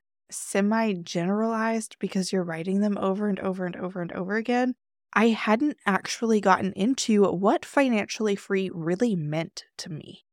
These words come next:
Like, I had this broad idea, like, I wanted to not have any more debt, and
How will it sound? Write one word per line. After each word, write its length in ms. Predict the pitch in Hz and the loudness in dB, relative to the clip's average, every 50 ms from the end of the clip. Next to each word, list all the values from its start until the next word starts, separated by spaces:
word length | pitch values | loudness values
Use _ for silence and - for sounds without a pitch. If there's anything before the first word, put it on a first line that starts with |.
| _ _ _ _ | _ _ _ _
Like, 140 | - 202 190 | -2 2 4
I 60 | 196 | 4
had 260 | 185 190 226 277 277 | 4 6 4 4 4
this 160 | - 294 277 208 | 4 2 0 0
broad 340 | - 196 185 190 196 208 | 4 4 6 8 8 6
idea, 640 | 208 202 196 190 - 180 175 180 175 175 175 175 - - | 6 4 4 2 0 0 4 6 6 8 8 6 6 4
like, 220 | - 170 165 - | 0 -2 -2 -4
I 180 | - 175 175 175 | -4 -2 -2 -2
wanted 500 | 170 175 175 175 180 180 180 175 180 - | -2 -2 -2 -2 0 -2 -2 -4 -6 -6
to 240 | - 175 165 165 165 - | -6 -4 -4 -4 -4 -2
not 220 | 190 196 208 196 | 0 0 0 2
have 200 | 196 208 208 202 | 0 0 0 0
any 120 | 208 208 | 0 0
more 220 | 208 202 208 202 190 | 2 2 0 0 0
debt, 500 | 180 - 180 180 180 180 180 175 - - - | 0 2 2 4 4 4 4 2 0 -2 -6
and 240 | 165 165 165 165 | -10 -10 -10 -10